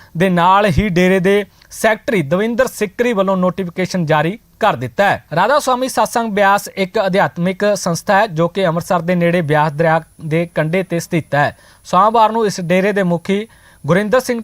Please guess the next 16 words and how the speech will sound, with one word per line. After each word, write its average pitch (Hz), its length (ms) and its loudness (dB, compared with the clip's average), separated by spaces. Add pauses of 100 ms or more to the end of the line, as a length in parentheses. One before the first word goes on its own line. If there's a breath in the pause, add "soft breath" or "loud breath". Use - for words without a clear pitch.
ਢਿੱਲੋਂ 185 280 0
ਨੇ 196 140 -2
ਘੋਸ਼ਣਾ 175 440 -2
ਕੀਤੀ 180 380 -8
ਕਿ 220 120 -4
ਇਸ 185 280 -4
ਡੇਰੇ 165 260 0
ਦੇ 185 120 2
ਮੁਖੀ 160 300 -2
ਹੁਣ 165 400 0 (340 loud breath)
ਪੰਤਾਲੀ 202 460 2
ਸਾਲਾ 170 360 0
ਜਸਦੇਵ 151 400 -2
ਸਿੰਘ 185 320 -6
ਗਿੱਲ 165 200 0
ਹੋਣਗੇ। 139 480 -2